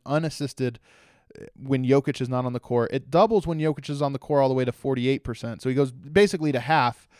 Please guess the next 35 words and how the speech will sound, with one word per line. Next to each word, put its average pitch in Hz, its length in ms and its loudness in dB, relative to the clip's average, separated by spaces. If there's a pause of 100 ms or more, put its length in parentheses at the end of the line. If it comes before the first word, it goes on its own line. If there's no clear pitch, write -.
(360)
Um, 143 380 4
I 254 180 4
think 339 220 -6
this 254 100 -2
is 214 80 -2
a 208 60 0
big 196 200 2
read. 220 140 -2
You 180 100 4
look 214 120 2
at 196 120 -4
Barton 190 280 2
and 160 100 -4
you 160 80 0
look 180 140 -2
at - 80 -18
some 190 140 -4
of 175 60 -4
the 170 180 2
inefficiency, 170 640 -4
thirty-seven 170 640 -4
point 170 280 -8
eight 147 200 -2
percent. 175 500 -4 (460)
I 139 100 0
think 185 200 -6
a 156 40 -4
lot 135 240 0
of 175 80 -2
this 170 160 -2
has 143 240 -2
to 139 100 -6
do 135 320 0
with, 123 400 2 (380)
um, 120 600 0